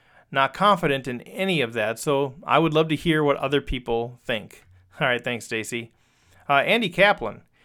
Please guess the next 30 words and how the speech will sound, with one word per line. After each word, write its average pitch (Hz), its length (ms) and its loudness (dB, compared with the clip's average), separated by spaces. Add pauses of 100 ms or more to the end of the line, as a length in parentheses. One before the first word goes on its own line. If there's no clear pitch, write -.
(180)
he 170 120 -4
says, 175 180 0
"This 240 180 -2
is 277 140 -2
tough, 165 260 2
but 175 120 0
I 165 80 4
think 240 340 -6
we 233 160 -6
have 156 540 -2
the 156 80 -2
best 127 380 -2
hand 233 280 -6
here. - 380 -12 (920)
On 175 100 4
the 175 100 6
river, 202 340 6
I 170 100 6
think 233 240 -6
I 254 80 2
make 196 200 0
a 175 40 0
value 151 300 6
bet 143 160 4
of 143 80 0
maybe 135 220 -2
twenty-one 180 440 2
thousand 120 380 2
or 104 80 -6
so. - 380 -10